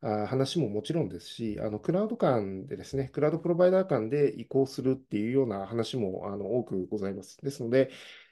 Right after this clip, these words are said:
えー、まあ、クラウド間で連携する場合でも、えー、オーシーアイ、非常にこう一つの、お、デプロイメントとしては、あー、貢献できるようなサービスとなっておりますので、えー、まあ、こういった特徴があるということを、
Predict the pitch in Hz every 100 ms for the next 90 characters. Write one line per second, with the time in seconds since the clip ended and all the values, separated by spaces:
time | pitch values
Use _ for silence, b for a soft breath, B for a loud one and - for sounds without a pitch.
0 | B 117 117 117 143 135 139 139 117 104
1 | 117 120 131 123 123 123 120 127 127 156
2 | 185 165 98 B B B B B 110 104
3 | 101 101 98 101 110 - 127 120 98 -
4 | - - 117 - 113 117 113 - 101 -
5 | 110 - 90 - 127 135 113 101 98 95
6 | 92 87 85 - _ _ _ _ - 107
7 | 107 104 104 95 110 110 - 165 139 101
8 | 98 98 92 90 92 - 104 101 101 98
9 | 143 139 101 90 98 92 - 104 107 -
10 | 95 104 127 - 151 143 113 95 95 92
11 | 90 113 - 151 165 165 - 165 170 185
12 | 185 143 92 107 117 - 151 98